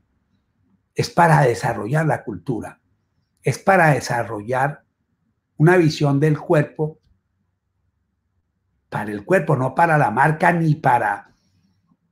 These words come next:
ni para ganar dinero. Sirve de complemento formativo,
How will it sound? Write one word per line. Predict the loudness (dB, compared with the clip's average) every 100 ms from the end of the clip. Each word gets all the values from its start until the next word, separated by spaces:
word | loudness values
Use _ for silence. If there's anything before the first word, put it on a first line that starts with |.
| _
ni | -12
para | -8 -6 -4
ganar | -6 -8 -8
dinero. | -6 -8 -10 -14 -20 _ _ _ _ _ _ _ _ _ _ _ _ _ _ _ _ _ _ _
Sirve | 4 6 6 6
de | 4 2
complemento | 0 -2 -4 -4 -2 -2 -4
formativo, | -2 -4 -6 -10 -8 -4 -2 -4 -8